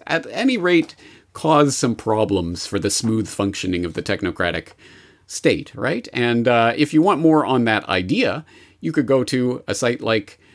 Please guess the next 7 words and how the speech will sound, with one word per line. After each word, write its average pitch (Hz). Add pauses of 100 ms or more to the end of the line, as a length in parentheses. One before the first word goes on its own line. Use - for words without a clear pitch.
(320)
Q 180
R 160
code 151
dash 135
tiger 95
dot 85
com, 98